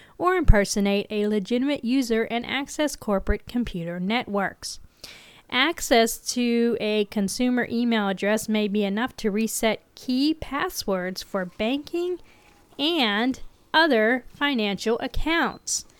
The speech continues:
Not all the emails seek credentials, though. Some distribute malware. In one version discovered by know before researchers,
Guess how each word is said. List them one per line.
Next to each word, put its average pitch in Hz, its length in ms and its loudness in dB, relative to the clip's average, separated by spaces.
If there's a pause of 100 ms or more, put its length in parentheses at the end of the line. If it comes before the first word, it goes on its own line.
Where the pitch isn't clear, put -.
(560)
Not 233 560 4
all 208 300 2
the 208 140 0
emails 196 460 0
seek - 340 -4
credentials, 277 680 0
though. - 360 -10
Some 220 420 -2
distribute 226 580 -2 (160)
malware. 262 720 0 (320)
In 202 180 4
one 226 200 2
version 208 420 2
discovered 190 560 -4
by 190 200 -2
know 196 280 0
before 196 480 -4
researchers, 214 840 0